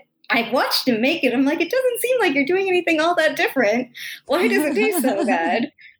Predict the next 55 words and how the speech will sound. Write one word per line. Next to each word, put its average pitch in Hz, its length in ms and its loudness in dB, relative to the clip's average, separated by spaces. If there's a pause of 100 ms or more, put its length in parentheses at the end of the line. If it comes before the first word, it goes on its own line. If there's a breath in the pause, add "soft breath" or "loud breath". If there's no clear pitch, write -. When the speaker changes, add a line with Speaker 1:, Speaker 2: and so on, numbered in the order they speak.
(140)
Speaker 1:
Um, 214 280 0
but 226 200 -2
they, 262 280 2
they 247 120 2
do 247 140 2
an 233 100 2
amazing 208 580 0
barbecue 190 460 -2
chicken, 190 640 0
and 185 300 -2
they 185 100 2
have 180 220 -4
the 185 100 2
Senegalese 180 680 -2
fried 170 340 2
or 165 300 0
grilled 185 260 -2 (100)
fish 208 440 -2 (320)
that 202 160 -2
they 185 100 0
make 190 240 -4
as 185 100 -8
well, 180 260 0
which 180 160 -2
is - 140 -4
super 185 300 -2
good. 180 360 0 (540 loud breath)
Um, 165 480 2
and 262 140 0
then 262 220 0
one 320 200 0
I 302 140 0
think 294 180 0
that's 262 160 0
still 294 200 0
under 262 360 0
the 220 160 0
radar. 220 540 0
I 208 100 0
know 233 180 2
that 214 180 -2
Kim 220 180 0
had 214 100 -6
mentioned 214 340 -4
this 185 160 -4
last 185 280 0
time, 202 280 -2
but 175 240 2
Hyatt's 208 380 0
Grill, 185 480 2
it's 196 300 -2
a 165 180 2
Afghani 180 560 0
food 214 160 -4
truck. 277 260 -2